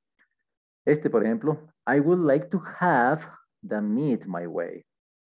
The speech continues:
"I would like to have the meat my way". Me imaginé que está en un restaurante, ¿no? Entonces, no, quiero, me gustaría la carne a mi manera, ¿no? O sea, <laughs> bueno,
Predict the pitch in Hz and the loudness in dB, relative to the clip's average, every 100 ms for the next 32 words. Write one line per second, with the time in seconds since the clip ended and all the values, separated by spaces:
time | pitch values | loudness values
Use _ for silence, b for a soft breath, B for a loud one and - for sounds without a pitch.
0 | _ _ 101 104 104 123 143 - 101 104 | _ _ -6 -2 0 0 -2 -4 -4 -4
1 | 98 92 - 180 87 85 - _ _ - | -4 -4 -4 -4 -6 -10 -12 _ _ -18
2 | 90 92 92 98 113 117 104 104 104 104 | -14 -12 -10 -6 -6 -4 -6 -6 -4 -6
3 | - 95 90 110 120 101 90 - 101 139 | -4 -4 -2 -4 -6 -10 -10 -8 -8 -6
4 | 160 - B B B B _ _ _ - | -10 -10 B B B B _ _ _ -4
5 | 113 113 147 160 - _ _ _ _ - | 2 2 2 -2 -12 _ _ _ _ -12
6 | 107 101 - 101 185 196 113 98 107 98 | -10 -10 -6 -2 4 4 4 2 -2 -2
7 | 107 117 - - 98 95 92 90 98 87 | -4 -6 -12 -14 -10 -8 -10 -8 -6 -8
8 | 87 107 - _ - - 110 - 120 - | -8 -12 -16 _ -14 -6 -6 -6 -14 -16
9 | _ _ - - | _ _ -12 -12